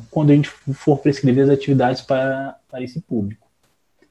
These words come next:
Então, a atividade física, em quantidades superiores a sessenta minutos diários, fornecerá benefícios adicionais à saúde. Também deve incluir atividades que fortaleçam músculos e ossos,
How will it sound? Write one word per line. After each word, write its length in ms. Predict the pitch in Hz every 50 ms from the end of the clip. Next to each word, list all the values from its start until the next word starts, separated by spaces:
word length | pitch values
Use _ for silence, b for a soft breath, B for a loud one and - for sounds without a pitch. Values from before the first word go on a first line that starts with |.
| _ _
Então, 200 | _ 139 139 143
a 40 | 139
atividade 460 | 139 - 139 135 131 131 127 127 123
física, 680 | 120 - - - 170 185 190 180 180 - - 196 196 196 -
em 80 | 143
quantidades 520 | 131 - - 175 - 135 135 135 135 - -
superiores 560 | 170 165 - 214 196 185 185 170 147 123 135
a 40 | 135
sessenta 400 | - - 117 - 175 196 196 226
minutos 380 | 196 185 175 170 165 - - 113
diários, 520 | 110 120 123 151 180 175 131 113 - b b b b b b b b b b _
fornecerá 440 | - 160 160 175 165 - 170 170 151
benefícios 680 | 127 135 139 143 139 - - - 170 170 - 147 143
adicionais 540 | 165 190 208 208 - - 208 185 160 156 165
à 40 | 175
saúde. 480 | 170 - 220 175 135 117 110 110 - - - _ _ _ _ _ _ _ _ _ _ _ _ _ _
Também 560 | _ 156 147 151 180 226 262 269 247 185 139 - -
deve 480 | - 139 127 123 139 165 196 220 226 214
incluir 400 | 196 190 185 - 160 160 180 185
atividades 540 | 180 180 - 170 143 135 151 165 180 180 -
que 100 | - 165
fortaleçam 680 | - 185 175 - 180 165 160 156 156 165 160 - 180
músculos 580 | 165 156 147 143 139 147 147 - - 180 175 190
e 60 | 220
ossos, 400 | 190 131 113 113 - - - -